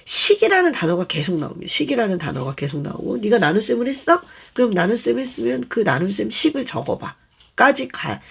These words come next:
다 요구가 되는 거죠. 교과서 오십사 쪽하고 오십오 쪽을 제가 이제 여기 또 보여드릴 건데 그 교과서 오십사 쪽하고 오십오 쪽을 보면 그 과정에 어떤 것들이 있냐면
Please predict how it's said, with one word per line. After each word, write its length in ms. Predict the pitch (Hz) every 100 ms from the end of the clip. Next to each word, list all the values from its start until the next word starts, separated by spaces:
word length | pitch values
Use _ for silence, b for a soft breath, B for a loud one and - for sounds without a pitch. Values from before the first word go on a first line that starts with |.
| B B
다 180 | 165
요구가 380 | 170 185 175 180
되는 220 | 147 123
거죠. 200 | - - - B B B
교과서 360 | - 233 285 262
오십사 480 | 175 202 233 - 254
쪽하고 400 | 262 240 220 160
오십오 340 | 165 196 156
쪽을 280 | - 196 208
제가 180 | 156 143
이제 160 | 131 113
여기 260 | - 139
또 100 | 139
보여드릴 380 | - 156 160 143
건데 420 | 147 151 185 269 B B B B
그 160 | 247 202
교과서 340 | 240 285 240
오십사 440 | 190 196 - 277
쪽하고 340 | - 269 240 170
오십오 360 | 165 208 156 143
쪽을 260 | 247 254
보면 600 | - 139 143 180 185 123 - B B B B B B B
그 320 | - 294 311
과정에 600 | - 190 180 233 185 180
어떤 340 | 131 139 226 226
것들이 300 | 208 202 143
있냐면 600 | 131 135 208 208 151